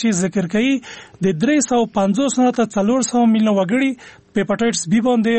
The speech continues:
اخته دي، چې له دې جملې څخه هر کال په حدود د یو میلیون وګړي خپل ژوند د لاسه ورکوي. او همدارنګه لسم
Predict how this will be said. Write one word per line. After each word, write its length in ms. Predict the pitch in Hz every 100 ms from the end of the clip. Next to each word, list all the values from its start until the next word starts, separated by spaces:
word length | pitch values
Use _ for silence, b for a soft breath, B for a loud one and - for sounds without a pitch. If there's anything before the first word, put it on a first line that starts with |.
| 208
اخته 280 | - 226 202
دي، 80 | 151 B B B -
چې 80 | 247 247
له 40 | 277 349
دې 100 | 339 285
جملې 200 | 254 269 -
څخه 200 | - 247 202 -
هر 260 | 220 302 302 -
کال 220 | 269 269 B B B -
په 140 | 202
حدود 260 | 196 277 262
د 60 | 262 262 B B B 175 143
یو 100 | 254 294
میلیون 200 | 262 247
وګړي 300 | 220 208 262 -
خپل 240 | - 254 208
ژوند 280 | 247 254 240
د 120 | 240 240
لاسه 260 | 254 226 202
ورکوي. 340 | 175 180 180 262 240
او 40 | 220
همدارنګه 680 | 214 226 226 285 285 269 269 262 B B B 196 185 190
لسم 500 | 196 196 - 294